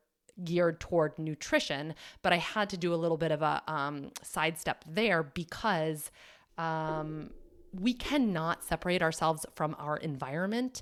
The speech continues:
So what is good for the planet is good for us. And we do not act or live in accordance with that truth. And it's beginning to show.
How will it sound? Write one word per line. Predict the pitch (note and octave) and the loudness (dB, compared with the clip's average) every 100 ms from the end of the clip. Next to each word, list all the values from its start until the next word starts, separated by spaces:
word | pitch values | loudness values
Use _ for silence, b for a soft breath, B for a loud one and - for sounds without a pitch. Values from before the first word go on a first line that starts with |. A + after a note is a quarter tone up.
| B B | B B
So | - F#3+ | 2 2
what | F3 G#3 | 4 4
is | C4+ G#3+ | 2 -2
good | D3 - F#3+ F#3+ | -4 0 0 0
for | F#3 | -2
the | E3+ | -2
planet | - - D#3+ F3 - _ | -4 -4 -2 -2 -6 _
is | G3 F3+ E3+ - _ | 0 0 0 -6 _
good | E3 D#3 D3+ | 0 0 -2
for | - - D3 C#3 - | -4 0 2 0 2
us. | D#3 C#3+ F3 | 2 2 0
And | D#3+ | 0
we | F#3 | 2
do | F3 A#3+ | 4 6
not | A3+ A3+ A3+ - | 6 4 0 -2
act | E3+ D#3+ F#3+ - - | -2 0 -4 -10 -2
or | E3+ D#3+ | 0 2
live | D#3 D#3 E3+ E3+ | 2 4 4 2
in | F3 | -4
accordance | D#3+ - - D#3+ F3 G3 - - | -4 -6 0 0 0 -4 -8 -6
with | D#3+ D3 | -4 -2
that | D#3+ D3+ - | -2 -4 -6
truth. | - D#3+ G#3 - B B - | -4 -2 -2 -4 B B -2
And | F#3+ | -2
it's | F#3 | -2
beginning | - F3 D3 F3 E3+ E3+ | -4 -2 2 2 2 -2
to | - | -6
show. | D3+ - D3+ - - | -6 -2 0 0 -2